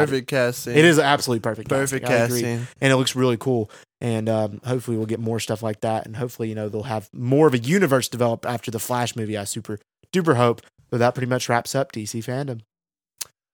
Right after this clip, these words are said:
Speaker 1: All right, guys. If you wanna stay up to date and never miss an episode, uh, just click the bell on Spotify, uh, or Apple or whatever podcast platform you listen to.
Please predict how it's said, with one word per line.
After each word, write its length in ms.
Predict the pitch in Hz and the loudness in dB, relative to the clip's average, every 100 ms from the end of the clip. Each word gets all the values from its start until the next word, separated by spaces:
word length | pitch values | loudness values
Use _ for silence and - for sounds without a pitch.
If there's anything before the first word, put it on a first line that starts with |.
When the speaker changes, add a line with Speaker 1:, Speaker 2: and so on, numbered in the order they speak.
| _ - | _ -2
Speaker 1:
All 140 | 165 | 2
right, 240 | 139 123 | 4 2
guys. 420 | 120 113 110 110 - | 0 0 0 -4 -6
If 120 | 139 | -2
you 80 | 208 | 0
wanna 140 | 214 | 0
stay 200 | - 170 | 2 2
up 120 | 143 | 2
to 100 | - | -2
date 240 | 117 127 107 | 0 0 0
and 140 | 127 | 2
never 200 | 147 170 | 2 2
miss 220 | 165 151 | -2 0
an 60 | 104 | 0
episode, 580 | 110 110 117 107 107 - | 0 -2 -2 -2 -4 -10
uh, 260 | - 123 135 | -14 -16 -8
just 200 | 135 - | -6 -4
click 200 | 220 190 | -4 -4
the 80 | 120 | 0
bell 200 | 139 156 | 2 2
on 80 | |
Spotify, 720 | 151 - 139 143 165 165 170 170 _ _ _ | 0 2 2 2 2 4 2 -2 _ _ _
uh, 160 | 104 104 | -4 -2
or 160 | 110 101 | 0 2
Apple 380 | 131 139 135 | 2 2 -2
or 80 | 120 | 0
whatever 380 | 110 127 156 143 | 2 2 2 0
podcast 580 | - 123 131 123 117 - | 2 2 4 2 2 2
platform 400 | 117 110 110 107 | 0 2 -2 -6
you 60 | 104 | -6
listen 300 | 107 107 107 | -6 -8 -6
to. 340 | 110 107 | -4 -4